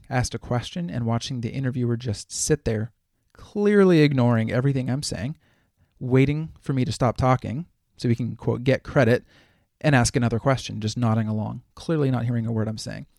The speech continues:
Please don't be that person. I want you to actively listen, so pay attention, <laughs> and then engage with the interviewer. So when I say write and wonder,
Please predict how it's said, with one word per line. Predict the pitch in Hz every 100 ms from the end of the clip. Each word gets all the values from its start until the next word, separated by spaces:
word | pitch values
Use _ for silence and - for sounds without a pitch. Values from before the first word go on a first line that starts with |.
| - _ _ _
Please | 185 190
don't | 156 127
be | 127
that | 110
person. | - 123 - - -
I | 120
want | 131 131
you | 127
to | -
actively | - 170 - 143 123
listen, | 117 120 117 - 117 190 -
so | -
pay | -
attention, | 123 - 143 - 117 180 -
<laughs> | -
and | 139
then | 143
engage | 135 135 139 135
with | 139
the | 135
interviewer. | 175 - - - - -
So | - 202 135 135 _ - - -
when | 131
I |
say | 117 123
write | 107 101 127 135
and | - 117
wonder, | 127 151 104 113